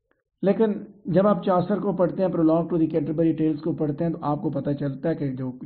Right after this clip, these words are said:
church के जो लोग हैं, वो किस हद तक corruption का शिकार हो चुके हैं और किस हद तक उनके अंदर profligacy और worldliness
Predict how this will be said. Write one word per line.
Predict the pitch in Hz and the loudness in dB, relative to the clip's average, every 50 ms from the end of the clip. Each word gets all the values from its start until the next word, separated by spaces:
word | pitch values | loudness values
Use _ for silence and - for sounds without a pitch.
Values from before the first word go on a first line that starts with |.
| 147 | -8
church | - 170 156 151 151 151 | -2 0 0 0 0 -4
के | - - 139 139 | -8 -6 -4 -4
जो | 127 135 | -4 -4
लोग | 123 117 117 131 147 156 151 143 | -6 -4 -2 0 0 2 2 0
हैं, | 143 135 135 143 156 175 - - - - _ _ _ _ _ _ _ _ _ _ _ _ _ - | -2 -2 -2 -4 -6 -8 -10 -12 -18 -20 _ _ _ _ _ _ _ _ _ _ _ _ _ -2
वो | 147 165 | -2 -2
किस | 160 170 196 180 - - | 0 0 -4 -4 -4 -4
हद | 170 170 170 - - | -4 -4 -4 -2 -4
तक | 202 - - | -2 -2 -2
corruption | - 165 151 147 - - 175 170 | -2 -2 -2 -2 -2 -2 -2 0
का | 160 160 | 0 -2
शिकार | 143 - 151 143 147 143 143 139 | -4 -4 -6 -4 -2 0 0 0
हो | 110 123 135 | 0 -2 -2
चुके | 135 - 143 143 170 170 | -2 -4 -4 -2 0 0
हैं | 156 147 156 160 160 - - - - - _ _ _ _ - | 2 2 2 0 -2 -4 -8 -18 -20 -20 _ _ _ _ -2
और | 165 156 151 | -2 -2 0
किस | 151 202 196 - - 185 | 0 -2 -2 -2 0 -2
हद | 180 180 180 - | -2 -2 0 0
तक | 190 180 180 | 0 2 2
उनके | 180 170 165 160 | 2 2 2 2
अंदर | 156 160 | 0 0
profligacy | 147 156 160 156 156 147 - 156 160 143 151 147 143 - 156 151 151 147 | -2 0 0 0 0 0 0 0 2 2 2 2 0 0 0 0 0 0
और | 147 139 | -2 -4
worldliness | 127 123 139 143 139 147 147 143 139 147 | -2 0 2 2 4 4 4 2 2 0